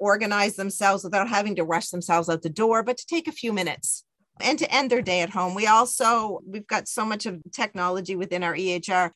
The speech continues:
We actually monitor our staff to make sure. So if we have staff that are documenting late at night or constantly on the system, or their visits are documented after the fact, and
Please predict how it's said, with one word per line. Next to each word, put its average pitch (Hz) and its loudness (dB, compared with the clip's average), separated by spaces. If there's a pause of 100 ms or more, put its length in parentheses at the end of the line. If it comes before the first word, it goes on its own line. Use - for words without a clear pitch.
We 254 2
actually 262 4
monitor 185 0
our 170 0
staff 170 -2
to 190 -10
make 175 -2
sure. 196 -6
So 196 -8
if 190 -10
we 220 0
have 214 0
staff - 2
that 190 -6
are 180 0
documenting 190 0
late 180 0
at 170 -2
night 170 0 (440)
or 180 -2
constantly 214 0
on 175 0
the 175 -2
system, 180 -2 (400)
or 180 6
their 175 2
visits 208 -2
are 170 0
documented 175 2
after 165 0
the 175 -8
fact, 180 -2
and 170 -6